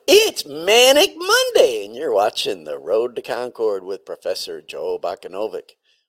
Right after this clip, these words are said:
Homeroom is on Rumble. You just go to Rumble and search the channels for The Road to Concord. It's one word. When you find it, you go ahead and you click follow. Might mean you gotta set up an account, but it's fast, it's easy, it's free. I did it. You can do it.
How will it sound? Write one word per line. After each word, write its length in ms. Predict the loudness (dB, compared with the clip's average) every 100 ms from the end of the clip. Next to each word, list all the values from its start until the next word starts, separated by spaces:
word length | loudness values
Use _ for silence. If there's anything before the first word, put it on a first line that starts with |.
| _
Homeroom 380 | -4 -2 -4 -4
is 120 | -2
on 200 | -2 -2
Rumble. 460 | -2 0 2 0 -4
You 140 | -14
just 240 | -12 -12 -4
go 120 | -4
to 60 | -2
Rumble 380 | -4 -4 -6
and 140 | -8 -6
search 360 | -8 -8 -10 -14
the 80 |
channels 680 | -10 -8 -6 -4 -6 -8 -10
for 160 | -2 -2
The 80 |
Road 260 | 0 -6 -6
to 60 | -10
Concord. 640 | -10 -10 -10 -10 -10 -14 _ _ -12
It's 260 | -12 -10
one 260 | -10 -10 -8
word. 420 | -6 -6 -8 -12 _ _ _ _
When 160 | -6 -6
you 80 |
find 340 | -8 -6 -6 -8
it, 100 | -12
you 120 | -8
go 180 | -4 -4
ahead 240 | -2 -6
and 80 | -6
you 120 | -14
click 260 | -12 -16 -16 _
follow. 420 | -8 -6 -8 -12 _ _ _
Might 220 | -12 -12 -10
mean 240 | -14 -12
you 60 | -4
gotta 200 | -4 -4
set 240 | -4 -2
up 80 | -2 -6
an 60 |
account, 400 | -16 -6 -4 -4 -8
but 120 | -14
it's 140 | -14
fast, 460 | -8 -6 -6 -8 -14
it's 140 | _ -12
easy, 360 | -12 -12 -14
it's 160 | -14 -18 _
free. 380 | -8 -8 -12 -12 -8
I 180 | -4 -2
did 200 | -2 -2
it. 120 | -4 -8
You 260 | -14 -12
can 200 | -12 -14
do 160 | -8 -6
it. 120 | -8